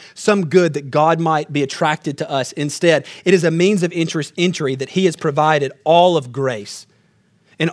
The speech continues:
all those who come will indeed enter. And this is perhaps the other portion that might cause some shame, that it is a wildly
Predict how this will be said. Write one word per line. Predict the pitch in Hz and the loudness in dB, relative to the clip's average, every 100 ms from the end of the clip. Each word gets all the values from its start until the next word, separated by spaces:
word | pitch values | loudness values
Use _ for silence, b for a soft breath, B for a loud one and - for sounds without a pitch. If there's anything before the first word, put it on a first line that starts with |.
| - | 2
all | 180 208 | 6 6
those | 202 214 202 - | 4 4 2 2
who | 190 | -2
come | 127 180 147 135 | 0 -2 -2 0
will | 160 156 | 0 2
indeed | 147 139 147 131 117 | 0 -4 -4 -6 -8
enter. | 143 131 - 104 - b b b b | -8 -8 -10 -14 -16 b b b b
And | - 180 | 0 2
this | 226 | 2
is | 226 | 0
perhaps | - 160 156 - | 0 0 0 -2
the | 160 | 0
other | 175 170 | 2 2
portion | 156 - 123 - 123 | -2 -6 -8 -8 -8
that | 131 | -6
might | 151 151 160 B B | -2 0 -2 B B
cause | 185 165 156 | 0 0 0
some | 175 143 | -2 -2
shame, | 135 170 139 127 | -2 -4 -4 -4
that | 131 147 | -6 -2
it | 170 180 | 0 0
is | 156 147 151 | 0 -2 -4
a | 139 127 B B | -6 -6 B B
wildly | 123 127 151 160 156 143 120 120 117 104 82 | -8 0 2 2 0 -4 -10 -10 -10 -10 -12